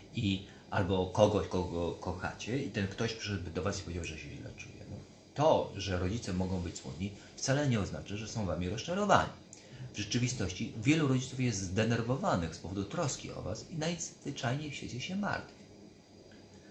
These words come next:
Wiele osób może również bać się reakcji złości i gniewu ze strony rodziców. Inną troską wielu ludzi jest to, że ich rodzice będą się gniewać albo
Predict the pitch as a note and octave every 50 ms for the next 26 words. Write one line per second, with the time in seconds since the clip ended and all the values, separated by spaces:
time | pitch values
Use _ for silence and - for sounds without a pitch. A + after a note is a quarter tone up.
0 | - - - - - - - - - - - - - - - - - - - -
1 | - - - - G#2+ F#2+ F2+ - - A#2 C#3+ C3+ - F#2 F2+ - - - F#2 G#2
2 | G#2 B2 B2+ B2+ C3+ C3+ A#2 G2+ A#2 A2+ A#2 - - A#2 A2+ A2+ G#2 G#2+ - A2
3 | F#2+ F#2+ F#2 F#2 G#2 G2+ G2+ - - - F#2 E2+ F2 F2 F#2 F#2 F2 F2+ - -
4 | E2+ - - - C#2 C#2+ D2 - - - - - - - - - - - - -
5 | - - - - - - - - - - - - - - - - - - - -
6 | - A#2+ D3 F3 E3+ A2+ F2 F2 F2 - - - E2 D#2+ F2 E2+ E2+ E2+ E2+ E2
7 | E2 D#2 E2+ F2+ F#2+ F#2 F2+ - - - - - - D2+ - - - - - -
8 | - - - - - - F#2+ F2+ F#2 - A2 B2 - - A2 G2+ G#2+ A2 F#2+ -
9 | G#2 F2+ F2 F2 F2 G2 A2 A2+ G2+ E2 D#2+ D#2+ E2+ C#3+ F#3 F#3+ - - - -
10 | - - - - - - - - - A2 A2 G#2+ F#2 G#2 G2+ G2+ G2+